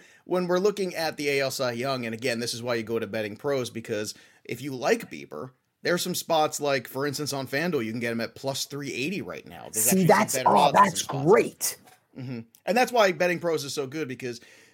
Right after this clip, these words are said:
Speaker 1: you get that opportunity to say, "Well, okay, I kinda like this. Where can I find the best odds?"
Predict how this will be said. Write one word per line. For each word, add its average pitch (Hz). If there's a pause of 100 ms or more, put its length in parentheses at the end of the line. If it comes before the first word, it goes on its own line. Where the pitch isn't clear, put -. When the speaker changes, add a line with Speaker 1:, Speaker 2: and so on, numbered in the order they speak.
Speaker 1:
you 170
get 208
that 180
opportunity 135
to 143
say, 165
"Well, 220
okay, 247
I 196 (100)
kinda 277
like 269
this. 151
Where 185
can 226
I 208
find 190
the 147
best 147
odds?" 151